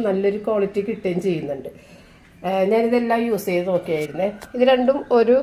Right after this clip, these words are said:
പ്രൊഡക്റ്റ് തന്നെയാണ്. ഇത്, ആ, കൂ-, ആ, ഇത്തിരി വലിപ്പമുള്ളത്, ആ, ഒരു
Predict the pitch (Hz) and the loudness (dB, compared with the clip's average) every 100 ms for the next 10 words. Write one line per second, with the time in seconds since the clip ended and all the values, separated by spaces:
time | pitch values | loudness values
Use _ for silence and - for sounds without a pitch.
0 | 254 240 226 - 233 226 233 180 220 277 | 2 0 0 4 4 6 4 4 4 0
1 | - - 226 233 240 - 247 220 214 214 | -6 -4 2 4 4 2 0 4 4 4
2 | 214 - - - 247 226 220 247 220 220 | 2 -4 -12 -2 4 6 6 4 2 0
3 | - - 240 226 220 226 240 220 202 214 | -8 -2 0 2 2 0 0 -2 0 0
4 | 185 151 190 - - - - - - - | 2 2 0 -4 -14 -20 -20 -20 -20 -8
5 | - 190 185 190 214 | 2 6 6 6 6